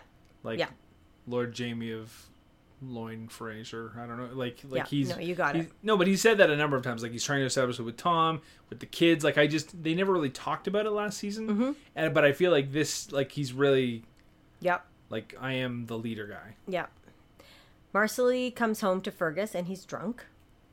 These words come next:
Speaker 1: Yeah, it's, that's too bad.
Speaker 2: And at this point, you turned and said, "How much time is left in this episode?" <laughs>
Speaker 1: That is exactly what I said.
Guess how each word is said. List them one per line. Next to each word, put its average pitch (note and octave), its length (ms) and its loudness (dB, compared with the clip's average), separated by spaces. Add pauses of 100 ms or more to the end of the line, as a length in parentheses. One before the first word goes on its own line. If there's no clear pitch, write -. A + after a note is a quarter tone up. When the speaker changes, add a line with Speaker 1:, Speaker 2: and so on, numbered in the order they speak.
(500)
Speaker 1:
Yeah, C#3 360 -2
it's, D#4 340 -6 (220)
that's D#3 220 -8
too A2 120 -12
bad. F2+ 200 -16 (260)
Speaker 2:
And F#3+ 500 0
at F#3+ 180 -4
this G3+ 180 -2
point, G3 400 0
you F#3+ 560 -2 (100)
turned E3+ 340 0
and E3+ 160 -2
said, E3 500 0
"How - 140 -8
much G3 160 -4
time E3 180 -6
is D#3 120 -8
left C#3+ 180 -10
in D#3 80 -10
this D3 140 -10
episode?" E3+ 560 -6
<laughs> C#5+ 420 4
Speaker 1:
That D#3+ 220 8
is E3+ 220 2
exactly D3 520 4
what B2 200 2
I A2+ 100 -2
said. A#2 340 -2